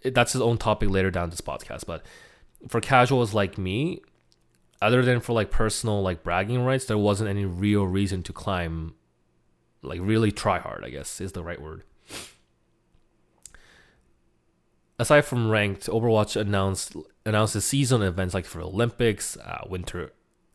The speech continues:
uh, winter holiday season, and Halloween. They also came out with single player content in terms of four man P V E. Um, there's one for the,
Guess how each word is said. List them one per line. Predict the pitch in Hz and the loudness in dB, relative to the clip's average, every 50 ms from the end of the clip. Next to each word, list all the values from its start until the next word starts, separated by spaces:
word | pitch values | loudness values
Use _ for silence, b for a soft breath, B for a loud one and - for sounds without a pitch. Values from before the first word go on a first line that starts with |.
| _ - | _ -6
uh, | 92 95 95 92 | -2 -2 0 0
winter | 92 98 101 - 92 | 0 -2 -2 -2 0
holiday | 82 120 131 147 151 143 135 | 2 4 6 6 6 6 4
season, | 127 - - 127 120 123 123 110 | 2 2 -2 0 0 0 0 0
and | 98 92 | -2 -2
Halloween. | - 95 87 87 85 101 135 139 135 135 135 131 - - b b b b b b b b b b - | -2 -2 -2 0 2 2 4 4 4 2 2 0 -4 -10 b b b b b b b b b b -4
They | 107 | 0
also | 104 104 101 - 110 98 | 0 0 0 0 -2 -4
came | - - - 104 101 | -4 -4 -2 -2 -2
out | 104 - | -2 0
with | 95 98 95 | -2 -4 -2
single | - 147 156 156 143 | 0 2 2 2 4
player | - - 139 120 110 | 4 4 4 4 2
content | - - 113 107 107 104 - 110 - | 0 -2 -2 -2 -2 -2 -4 -4 -2
in | 90 98 | -2 -4
terms | 92 98 104 101 98 95 | -2 -2 -2 -2 -2 0
of | 98 92 92 87 | 0 0 0 -2
four | - - - 107 104 104 | -4 -4 -2 0 0 0
man | 101 101 95 95 90 | 0 0 -2 -2 -2
P | - - 101 87 | -2 -2 -2 -2
V | 87 90 | -4 -4
E. | 90 123 147 143 143 151 143 b b b b b b b b b b b b _ - | -2 -2 0 0 0 0 -2 b b b b b b b b b b b b _ -10
Um, | 82 85 85 82 85 85 82 82 82 82 82 76 - _ - | -8 -6 -6 -4 -4 -4 -6 -6 -6 -6 -8 -10 -12 _ -8
there's | 95 95 92 85 | -6 -6 -4 -4
one | 92 92 92 92 92 92 | -4 -2 0 0 0 -2
for | 92 - - - 101 95 95 90 90 | -4 -6 -8 -6 -4 -4 -2 -2 -4
the, | 85 95 90 87 87 87 87 87 87 87 87 87 87 87 85 85 | -4 -4 -4 -4 -4 -4 -4 -4 -4 -4 -6 -6 -6 -6 -6 -8